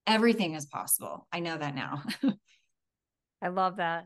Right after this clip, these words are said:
Speaker 2: And I mean, you and I are so aligned in so many different ways. And I wish I could have stolen that line 'cause that would have been really cool for my website. But I talk
Speaker 1: <laughs>
Speaker 2: about it more from, like,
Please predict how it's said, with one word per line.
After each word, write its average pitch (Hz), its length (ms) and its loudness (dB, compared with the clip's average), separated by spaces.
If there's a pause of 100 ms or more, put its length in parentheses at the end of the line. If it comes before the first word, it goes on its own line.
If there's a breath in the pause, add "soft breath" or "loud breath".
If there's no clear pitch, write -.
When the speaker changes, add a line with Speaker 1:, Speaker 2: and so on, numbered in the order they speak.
Speaker 2:
And 202 160 -4
I 202 80 -4
mean, 214 160 -2
you 220 140 -2
and 202 100 -2
I 196 80 0
are 175 100 0
so 185 300 -2
aligned 175 460 -4
in 170 120 -6
so 180 160 -4
many 175 280 -4
different 180 280 -6
ways. 175 180 -2
And 175 100 -4
I 170 60 -2
wish 214 220 -2
I 220 60 -2
could 196 160 -8
have 170 100 -4
stolen 185 420 -6
that 190 200 -6
line 202 240 -6
'cause 202 140 -10
that 180 120 -4
would 180 120 -6
have 175 60 -6
been 170 100 -8
really 160 200 -10
cool 170 200 -6
for 196 100 -14
my 180 140 -6
website. 170 580 -4 (300 loud breath)
But - 180 4
I - 100 10
talk 294 280 4
Speaker 1:
<laughs> - 0 -
Speaker 2:
about 254 260 6
it 233 160 2
more 240 280 2
from, 214 340 -4
like, 202 260 -2